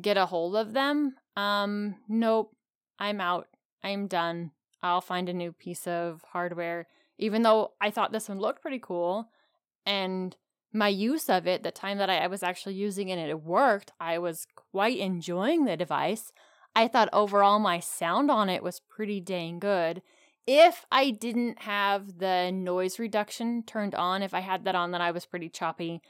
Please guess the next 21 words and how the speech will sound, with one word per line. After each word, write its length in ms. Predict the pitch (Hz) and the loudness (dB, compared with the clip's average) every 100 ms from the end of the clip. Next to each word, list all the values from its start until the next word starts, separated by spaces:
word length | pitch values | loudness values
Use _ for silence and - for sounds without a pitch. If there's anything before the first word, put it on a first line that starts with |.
| _ _ | _ _
But 140 | - 185 | 2 4
we 80 | 208 | 2
talked 280 | 196 196 | 0 -2
about 160 | 196 175 | 0 0
that 180 | 170 - | 0 -4
the 60 | 175 | -6
first 340 | 180 175 - | -4 -4 -4
time 320 | 170 175 180 | -4 -2 -2
with 220 | 180 180 - - | -2 -2 -4 -4
the 80 | 190 | -4
tone 340 | - 196 196 | -4 -4 -2
of 100 | 190 | 0
my 180 | 190 180 | 0 0
voice 380 | 175 180 185 185 | 2 2 0 -4
or 100 | 180 | -4
whatever. 540 | 175 170 165 165 165 - _ _ _ - | 0 0 0 -4 -6 -10 _ _ _ -4
It's 240 | 220 - | -4 -4
just 360 | - 196 185 - | -4 -2 -2 -4
not 520 | 185 185 185 185 185 | -4 0 2 4 2
a 120 | - 180 | 0 -4
good 320 | 185 190 | -2 0